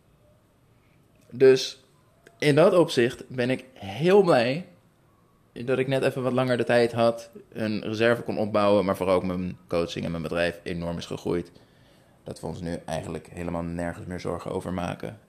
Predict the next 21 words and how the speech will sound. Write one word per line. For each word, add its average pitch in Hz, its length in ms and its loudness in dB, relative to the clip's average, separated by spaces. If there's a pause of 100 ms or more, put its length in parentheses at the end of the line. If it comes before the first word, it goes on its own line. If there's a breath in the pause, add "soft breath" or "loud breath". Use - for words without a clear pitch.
(120)
En, - 280 -16
eh, - 80 -14 (600)
nou 92 160 -10
ja, 85 200 -8 (160)
de 95 140 -8
luxe 101 260 -4
dus 90 160 -6
hadden 92 280 -2
om 95 100 -10
te 92 80 -10
zeggen: 95 380 -4 (1600 soft breath)
een 95 400 -6 (380)
appartement 101 500 -4
met 101 120 -8
één 104 180 -2
slaapkamer, 98 920 0
dat 101 120 2
is 101 60 -2
leuk, 107 480 2 (140)
maar, 92 400 -4
eh, 95 240 -2